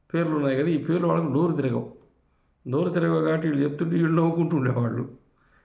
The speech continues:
వీళ్ళు బాగా నవ్వుతూ ఉండేవాళ్ళు. అట్లా నాలుగు రోజులు చూసిన తర్వాత, "నాయన, మీ హాజరు మీరే వేసుకోండి" అని ఆ పుస్తకం కూడా ఇచ్చేసి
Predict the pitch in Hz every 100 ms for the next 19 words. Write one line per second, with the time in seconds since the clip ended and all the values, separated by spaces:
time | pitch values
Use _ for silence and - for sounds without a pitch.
0 | _ 156 160 156 160 165 160 160 160 160
1 | 156 156 151 151 143 143 147 139 139 139
2 | 151 143 156 143 139 143 135 135 175 131
3 | - - _ _ _ - 131 135 151 147
4 | 147 139 143 151 143 143 151 147 139 -
5 | - 160 170 135 127 120 147 139 135 123
6 | - 139 - 214